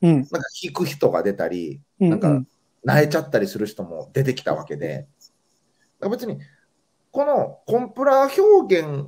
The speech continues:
Speaker 2: を破ることが別に面白とはつながってないし、むしろ面白さを毀損することだってあるんだぜという、なんかその具体例みたいなのが見れて、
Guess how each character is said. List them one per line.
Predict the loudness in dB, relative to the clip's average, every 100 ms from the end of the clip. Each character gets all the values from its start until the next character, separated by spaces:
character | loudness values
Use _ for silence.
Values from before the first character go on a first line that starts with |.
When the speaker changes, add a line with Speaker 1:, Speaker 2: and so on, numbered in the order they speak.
| -2
Speaker 2:
を | 0
破 | 2 0 0
る | -2 -2
こ | -4
と | -2 -2 -4 _ _
が | -2 -2 -4 -6
別 | -6 -4
に | 0
面 | 4 4
白 | 2 0
と | 2
は | 2
つ | 0
な | -2
が | -2
っ |
て | -2
な | -4
い | -4
し、 | -4
む | -4
し | 0 2
ろ | 2 0 -4 _ 0
面 | 2 2
白 | 2 2
さ | 4 2
を | 2 0
毀 | -8
損 | 0 0 0
す | -2
る | -4
こ | -4
と | -4 -4 -4 -10 _ -6
だ |
っ | -4
て | 0 4
あ | 6
る | 6
ん |
だ | 2
ぜ | 0 0
と | 0
い | -2
う、 | -4 -8 _ _
な | -4
ん |
か | 0
そ | 2
の | 4 2 0 _ _ _ _ -8
具 | -2 4
体 | 6 8
例 | 8 6
み | 2
た |
い | 0
な | -2
の | -6
が |
見 | -4 -2
れ | -2
て、 | -2 -4 -4